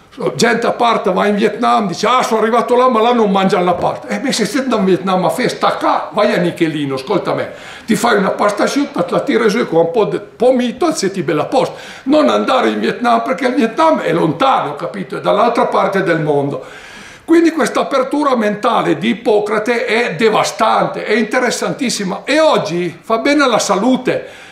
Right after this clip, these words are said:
perché la gente con la globalizzazione prende la carta di credito, va alle Maldive, ma torna qua, a ne prendi niente.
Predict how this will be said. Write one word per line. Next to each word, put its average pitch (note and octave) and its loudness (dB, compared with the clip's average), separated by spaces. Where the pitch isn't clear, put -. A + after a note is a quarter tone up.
perché C4 0
la D4+ 2
gente A3 -2
con B3 -2
la B3 -2
globalizzazione G#3 0
prende D4+ 0
la B3+ 0
carta F3 -2
di E3+ -4
credito, - -4
va B3+ -2
alle C4 2
Maldive, F#3+ -2
ma G3+ 0
torna C#4 0
qua, G3+ 0
a G#3+ 0
ne C4+ 2
prendi F3+ -2
niente. F3 -2